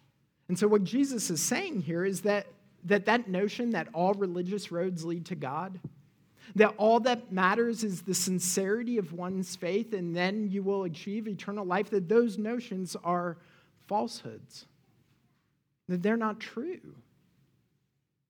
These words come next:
What Jesus is indicating here is that,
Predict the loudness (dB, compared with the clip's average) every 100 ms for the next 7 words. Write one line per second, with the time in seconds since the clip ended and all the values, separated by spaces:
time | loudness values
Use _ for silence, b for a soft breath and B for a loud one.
0 | _ _ _ _ _ _ _ _ _ _
1 | _ _ _ _ _ _ _ _ _ _
2 | _ _ _ _ _ -6 -2 -2 -2 -2
3 | -4 -4 -4 -4 -2 -2 -4 -4 -4 -6
4 | -4 -4 -4 -4 -6 -4 -4 -4